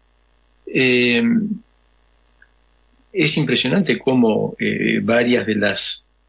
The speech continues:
de las ideas, de los intereses, eh, que en ese momento se impusieron por la fuerza, eh, siguen vigentes. Pensemos primero que el golpe en Chile se debió,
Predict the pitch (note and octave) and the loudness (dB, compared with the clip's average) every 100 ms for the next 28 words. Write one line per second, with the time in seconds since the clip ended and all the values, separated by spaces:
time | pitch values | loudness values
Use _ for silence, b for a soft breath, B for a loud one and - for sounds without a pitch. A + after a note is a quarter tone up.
0 | _ _ _ _ G#2 G#2 G#2 A#2 D3 D3 | _ _ _ _ -4 -2 0 0 0 2
1 | A#2+ - - - _ - A2 G2+ F#2 G#2+ | 0 0 -2 -6 _ -14 -8 -4 -4 -2
2 | G#2 A2+ C#3 - A2+ - - _ _ _ | -2 0 2 0 0 -2 -4 _ _ _
3 | _ _ - A#2+ A2 G#2+ G#2 G#2+ - - | _ _ -6 0 2 2 0 -2 -6 -8
4 | - A#2 A2 A2+ B2 A2 A2+ B2 A#2 - | -8 -2 0 0 0 2 2 4 2 0
5 | A2 G#2+ G#2+ _ - - G#2+ - - B2+ | -2 -4 -8 _ -4 -2 0 0 0 0
6 | A#2 A2+ G#2 - B2+ A2 A#2 G#2+ - _ | 0 0 -2 0 0 0 -2 -4 -8 _
7 | _ _ - A2+ - - C3 A#2+ G#2+ G2 | _ _ -8 -6 -2 -2 0 0 0 -2
8 | G2+ G2+ G2+ - - - _ _ _ _ | -2 -4 -8 -6 -4 -4 _ _ _ _
9 | _ _ _ _ _ _ _ _ _ _ | _ _ _ _ _ _ _ _ _ _
10 | _ _ _ - F3 C#4 G#3 - - - | _ _ _ -2 0 2 2 0 -4 -4
11 | B2+ B2 G3 - - A2 - _ _ _ | -2 2 2 0 0 -2 -4 _ _ _
12 | _ _ _ A#2+ A2 C3 B2+ A#2+ A2 - | _ _ _ -4 0 0 0 0 0 -2
13 | - A2+ G#2 B2+ C#3 C3+ - G#2+ G#2 G#2+ | -6 -4 -2 0 2 2 0 0 2 2
14 | B2+ C3+ G#2+ | 2 2 -2